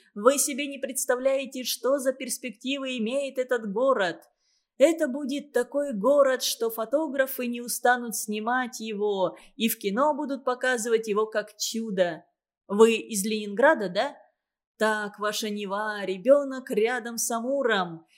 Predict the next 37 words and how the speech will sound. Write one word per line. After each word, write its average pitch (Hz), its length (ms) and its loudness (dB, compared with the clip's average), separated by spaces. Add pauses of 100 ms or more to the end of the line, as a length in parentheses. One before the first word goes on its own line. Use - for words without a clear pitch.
(100)
и 208 140 4
ваши 214 320 2
набережные, 214 760 -2
и - 20 -6
ваши 220 320 0
мосты, 226 520 -2
да 185 120 4
что 349 360 -6
ваши 311 320 -4
мосты! 262 1000 -2
Вы 196 140 2
видали, 240 420 2
чтобы 226 380 0
реки 269 360 -2
были 226 280 -4
в - 180 -12
три 269 320 0
километра?» 262 960 -4 (320)
Чёрное 208 520 0
море, 220 600 4
а 165 100 -8
не 208 160 -2
река. 190 580 -2 (400)
Вы 330 360 2
вступите 269 520 -4
на 247 140 0
мост 277 380 -2
и 226 40 4
будете 269 500 -4
идти, 294 460 -4
идти, 285 300 -4
и 247 40 -2
всё 294 260 -4
ещё 285 280 -4
не 269 140 -8
будет 262 340 -6
конца. 240 800 -2